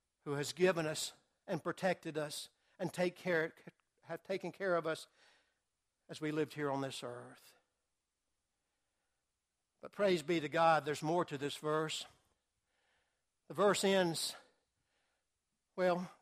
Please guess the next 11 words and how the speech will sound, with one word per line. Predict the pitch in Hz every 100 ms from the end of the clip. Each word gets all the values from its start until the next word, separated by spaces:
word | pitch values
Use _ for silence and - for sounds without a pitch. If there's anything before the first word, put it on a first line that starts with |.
| -
the |
verse | 175 226 -
begins | 190 156 202 190 -
with | 160
God's | 165 170 165 147
love, | 170 175 143 135
and | 143 143 139
the | 139
verse | 147 165 -
ends | 160 165 147 -
with | 147